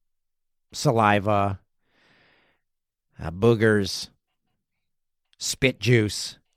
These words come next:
and blood. I heard from a Tim Hortons manager who said yes to all of the above. So yeah, I was right.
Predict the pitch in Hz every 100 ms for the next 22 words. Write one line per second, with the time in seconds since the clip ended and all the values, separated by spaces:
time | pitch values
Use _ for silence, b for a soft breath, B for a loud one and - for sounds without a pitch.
0 | _ 117 107 95 123 98 - _ _ _
1 | _ _ _ b b 110 117 175 147 160
2 | 139 123 117 - 180 156 135 123 113 175
3 | 214 120 107 101 _ _ _ _ _ _
4 | _ _ _ _ - - - _ _ _
5 | _ 135 127 - 151 131 120 101 _ _
6 | _ 90 131 170 139 - - _ - 135
7 | 143 143 117 127 117 107 95 - - -
8 | _ _ _ _ _ _ _ _ _ _
9 | _ _ _ - 185 226 233 110 _ _
10 | _ _ - 135 110 110 -